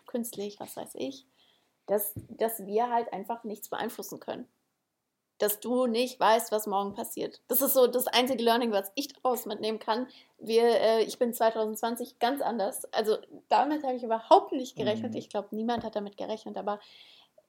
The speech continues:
Speaker 1: das so, weiß nicht, im Januar habe ich mir keinen Gedanken darüber gemacht und jetzt drei Monate später,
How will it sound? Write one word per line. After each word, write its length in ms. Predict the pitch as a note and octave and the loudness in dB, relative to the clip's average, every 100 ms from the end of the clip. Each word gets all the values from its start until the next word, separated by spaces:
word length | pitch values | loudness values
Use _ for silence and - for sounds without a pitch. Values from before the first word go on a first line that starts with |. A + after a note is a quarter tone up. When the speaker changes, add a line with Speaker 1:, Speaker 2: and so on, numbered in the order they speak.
| - - | -14 -8
Speaker 1:
das 160 | F#3 | 0
so, 80 | A#3 | 4
weiß 640 | A3+ G#3+ F#3+ F#3+ A3+ B3 | 6 6 4 4 6 6
nicht, 100 | G#3 | -2
im 120 | G3+ G3 | -2 2
Januar 560 | A#3 B3 A#3 B3+ B3+ - | 2 2 2 2 -2 -4
habe 220 | G#3 A#3+ | -6 -6
ich 100 | A#3+ | -2
mir 160 | A3+ A3 | -2 -2
keinen 400 | - A3+ A#3+ C#4 | -4 0 2 2
Gedanken 460 | C4 A3 A#3 A#3+ A3+ | 0 -2 -4 -4 -4
darüber 320 | G3+ G3 F#3 | -4 -2 -4
gemacht 240 | G3+ G#3+ | -4 -4
und 100 | G#3 | -4
jetzt 260 | G3 G3 - | -4 -4 -6
drei 120 | G3+ | -4
Monate 340 | G#3 G3+ G3 - | -4 -6 -6 -10
später, 520 | - G#3+ G#3+ G#3 | -2 -2 0 -2